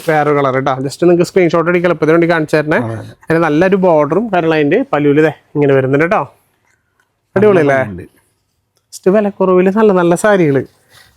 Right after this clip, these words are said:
Speaker 1: just ദേ, ഇത് ഈ ഒരു കളർ എടുത്തോട്ടാ. ഇത് നീ ഇങ്ങനെ കാണിച്ചാൽ മതി, അതുകൊണ്ടല്ലേ?
Speaker 2: ഉം.
Speaker 1: ഈ കളർ എനിക്ക് തന്നെ കാണിച്ചു കൊടുക്കണ്ട കേട്ടാ, ഈ പീക്കോക്ക്.
Speaker 2: അടുത്തൊരു കളർ.
Speaker 1: ഓ, ഇത് നല്ലൊരു ബ്ലൂ ആട്ടോ.
Speaker 2: പോരെ?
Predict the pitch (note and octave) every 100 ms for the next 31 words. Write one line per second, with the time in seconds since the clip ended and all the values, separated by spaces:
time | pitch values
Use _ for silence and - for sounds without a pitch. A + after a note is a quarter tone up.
0 | _ _ _ - - D#3+ D#3+ E3 E3+ F#3
1 | E3+ D3 C#3 C3+ C#3 C#3 C3 _ - G#3+
2 | A#3 A#3 G#3 G#3 D#3+ D#3+ C#3+ C3+ C3 G#3
3 | F3 C3+ F2+ - _ D#3 A3+ A#3+ F#3+ F#3+
4 | F#3 F3+ F3+ E3 D3 C#3+ C#3 C#3 C3+ C#3+
5 | D#3 E3+ D#3+ C#3+ - C3 - - - _
6 | _ _ _ _ _ _ _ _ _ _
7 | _ - _ _ _ _ _ _ _ _
8 | _ _ _ _ A#2 A2+ - B2 A2+ A2+
9 | A#2+ D3+ - - - - _ D3+ B2+ -
10 | _ D#3+ D#3+ D#3+ D#3+ D#3+ D#3 D3+ C3+ C3
11 | C3 B2 A#2 _ _ _ _ _ _ _
12 | _ _ _ _ _ _ _ C#3 G2 -
13 | _